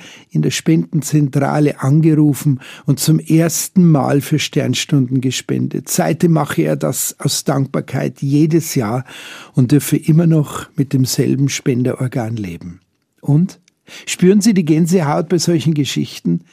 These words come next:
Ich spüre sie andauernd an einem solchen Tag, wenn die Menschen mir ihre Geschichte erzählen.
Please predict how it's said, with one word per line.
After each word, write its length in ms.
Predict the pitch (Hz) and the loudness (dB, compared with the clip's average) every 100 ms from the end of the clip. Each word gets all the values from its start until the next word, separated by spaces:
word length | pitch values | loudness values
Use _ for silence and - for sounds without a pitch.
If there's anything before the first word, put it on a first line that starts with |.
| _ _ | _ _
Ich 240 | - 156 | -4 -2
spüre 420 | - 175 175 170 165 | -2 2 4 4 2
sie 220 | - 170 | 0 -2
andauernd 800 | 165 160 156 139 151 170 170 151 | 2 2 2 0 0 2 4 4
an 140 | 139 | 4
einem 200 | 143 143 | 2 2
solchen 480 | 123 151 135 - 151 | 2 0 -2 0 -2
Tag, 400 | 117 113 143 147 | -2 -2 0 2
wenn 160 | 160 | 4
die 60 | 139 | 4
Menschen 540 | 139 139 143 - - | 4 2 0 0 4
mir 140 | 151 147 | 4 4
ihre 320 | 156 143 131 | 4 2 2
Geschichte 580 | 135 131 - - - 143 | 0 -2 -2 -4 -4 -8
erzählen. 680 | 120 - - 110 104 117 | -8 -8 -6 -6 -6 -10